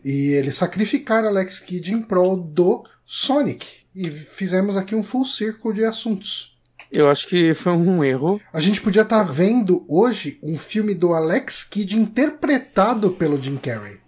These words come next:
Speaker 2: Caralho, ele ia ser o Alex Kidd.
Speaker 1: Ele ia ser o Alex Kidd. Ia ser muito melhor, cara.
Speaker 2: Quem seria um bom Alex Kidd? Acho que o Michael Cera.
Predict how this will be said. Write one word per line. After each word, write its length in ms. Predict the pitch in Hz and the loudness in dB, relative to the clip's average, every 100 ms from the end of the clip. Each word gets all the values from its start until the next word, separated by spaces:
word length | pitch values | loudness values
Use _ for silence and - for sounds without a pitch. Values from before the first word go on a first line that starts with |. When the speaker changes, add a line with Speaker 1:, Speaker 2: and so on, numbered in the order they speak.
| _ _ _ - | _ _ _ -20
Speaker 2:
Caralho, 520 | 165 151 139 160 - | -20 -16 -12 -10 -4
ele 240 | 151 165 | 0 4
ia 80 | 175 | 4
ser 140 | - 147 | 4 2
o 20 | |
Alex 260 | 127 - | 2 0
Kidd. 280 | - 113 107 - | -6 -6 -8 -6
Speaker 1:
Ele 240 | 165 175 | -2 2
ia 100 | 190 | 0
ser 120 | 165 | 0
o 40 | 139 | -2
Alex 280 | 135 - | -4 -8
Kidd. 380 | - 117 110 117 | -14 -14 -12 -8
Ia 100 | 156 | -4
ser 140 | 190 320 | -2 -4
muito 340 | 339 330 - | -4 -6 -6
melhor, 320 | 151 113 113 113 | -8 -8 -10 -14
cara. 280 | 113 123 - _ _ _ _ _ _ - - | -18 -18 -20 _ _ _ _ _ _ -20 -2
Speaker 2:
Quem 120 | 311 | 0
seria 220 | - 202 | 2 4
um 80 | 165 | 4
bom 160 | 139 131 | 4 4
Alex 240 | 120 - | 2 0
Kidd? 220 | 135 120 | -2 0
Acho 100 | 127 | 0
que 60 | - | 0
o 40 | |
Michael 240 | 175 170 202 | -2 0 -2
Cera. 360 | - 113 104 | 0 -2 -2